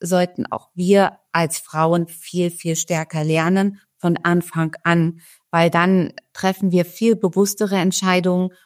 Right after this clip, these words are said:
und schaffen es vielleicht endlich mal, diese Sparquote in eine Investmentquote zu wandeln und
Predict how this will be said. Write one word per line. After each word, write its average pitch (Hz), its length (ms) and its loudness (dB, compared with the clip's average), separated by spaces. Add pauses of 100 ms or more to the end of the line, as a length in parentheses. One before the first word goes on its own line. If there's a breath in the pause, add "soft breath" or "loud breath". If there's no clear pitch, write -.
(140 soft breath)
und 170 480 0
schaffen 226 340 0
es 165 180 0
vielleicht 160 260 -4
endlich 165 300 -2
mal, 160 120 -2
diese 160 300 -6
Sparquote 180 960 -2
in 165 200 4
eine 165 240 0
Investmentquote 151 1080 -4
zu 156 200 -6
wandeln 165 540 2 (420 loud breath)
und 165 540 2